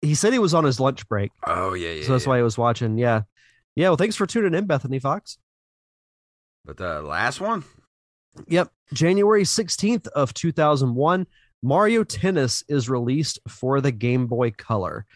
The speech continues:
Speaker 1: Uh, so the cool thing about the Game Boy Color edition, so late in the N sixty-four's lifespan,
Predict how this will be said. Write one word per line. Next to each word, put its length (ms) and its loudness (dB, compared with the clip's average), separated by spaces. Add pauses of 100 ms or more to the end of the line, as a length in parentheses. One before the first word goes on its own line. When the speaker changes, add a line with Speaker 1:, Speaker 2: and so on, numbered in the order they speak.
(760)
Speaker 1:
Uh, 100 -4 (320)
so 240 2
the 100 2
cool 240 2
thing 220 0
about 320 2
the 80 2
Game 240 0
Boy 220 2 (100)
Color 360 2
edition, 520 -2 (640)
so 420 2 (1000)
late 380 2
in 100 0
the 140 4
N 100 4
sixty-four's 720 0
lifespan, 760 -2